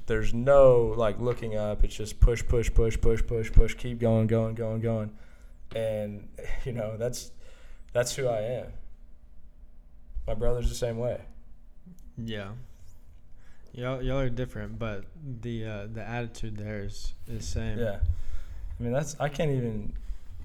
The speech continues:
Speaker 1: that's hardcore, man. W-, r-, like, if I have an hour with both of my kids, I am stressed. Like, it's hard, man. And to do that and have a full-time job,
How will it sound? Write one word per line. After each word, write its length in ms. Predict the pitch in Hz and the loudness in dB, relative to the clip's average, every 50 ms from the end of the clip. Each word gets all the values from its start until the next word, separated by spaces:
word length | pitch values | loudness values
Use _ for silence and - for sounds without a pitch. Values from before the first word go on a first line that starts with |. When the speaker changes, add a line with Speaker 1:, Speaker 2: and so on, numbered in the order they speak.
| - - - | -10 -8 -6
Speaker 1:
that's 140 | 139 - | -4 -2
hardcore, 500 | - 143 123 107 - - 113 104 98 98 | 0 0 0 0 -2 -6 -6 -6 -8 -8
man. 280 | 98 95 95 98 98 95 90 - - - - - - - - - - - - - - - - - - | -8 -10 -10 -10 -10 -12 -10 -10 -10 -12 -12 -14 -14 -14 -14 -14 -16 -16 -20 -20 -18 -16 -14 -12 -12
W-, 280 | 113 - - 113 117 - - | -12 -10 -8 -8 -8 -6 -4
r-, 60 | 120 | -2
like, 200 | 113 110 110 - - - - - - - - - - - - - - - - - - - - | -2 -2 -4 -6 -14 -16 -18 -18 -18 -20 -20 -18 -16 -16 -16 -16 -16 -16 -14 -14 -12 0 6
if 120 | - - | 8 10
I 100 | 165 175 | 12 12
have 340 | 180 175 165 143 131 - - | 10 10 6 4 2 0 0
an 140 | 139 127 117 | 2 2 4
hour 380 | 110 117 123 127 131 135 135 127 | 4 4 6 6 6 6 4 2
with 300 | 120 123 120 - - - - - - | -2 -4 -6 -6 -8 -12 -12 -8 -4
both 180 | 120 120 123 123 | -2 -2 -2 -2
of 40 | 131 | -2
my 140 | 127 123 | -2 -2
kids, 460 | 123 - 131 127 131 127 127 - - - - - - - - - - - - - - - - | -2 -2 -2 -2 -2 -4 -6 -8 -10 -12 -14 -14 -16 -14 -14 -14 -14 -14 -14 -14 -14 -8 -4
I 180 | - 110 120 120 | -2 0 0 2
am 220 | 113 107 98 95 | 2 0 0 -2
stressed. 840 | 90 - - - - 117 117 110 101 95 90 90 - - - - - - - - - | -6 -10 -12 -10 -6 -2 0 0 0 4 6 6 6 4 2 -2 -2 -2 -4 -4 -2
Like, 340 | 113 104 92 90 - - - - - - - - - - - - - - - - - - - - | -2 -2 -2 -4 -6 -10 -12 -12 -12 -12 -12 -12 -14 -14 -14 -14 -14 -14 -14 -14 -14 -16 -14 -8
it's 240 | - 131 131 131 | -4 -4 -2 -2
hard, 360 | - 107 104 113 113 104 95 92 | 0 0 0 0 0 -2 -4 -6
man. 300 | 95 95 95 101 107 107 - - - - - - - - - - - - | -8 -10 -10 -10 -10 -10 -10 -10 -10 -12 -14 -16 -14 -14 -14 -14 -12 -10
And 120 | 107 107 | -10 -8
to 80 | - 107 | -8 -6
do 160 | 107 113 117 | -6 -4 -2
that 360 | 117 113 117 113 - - - - | 4 6 8 8 8 6 2 2
and 80 | - - | 2 2
have 120 | 113 110 | 4 4
a 60 | 107 | 2
full-time 380 | - - 117 113 - 117 107 110 | 2 0 -2 -4 -4 -4 -4 -4
job, 440 | 107 113 107 110 110 113 113 117 | -2 -2 -2 -2 -2 -4 -6 -8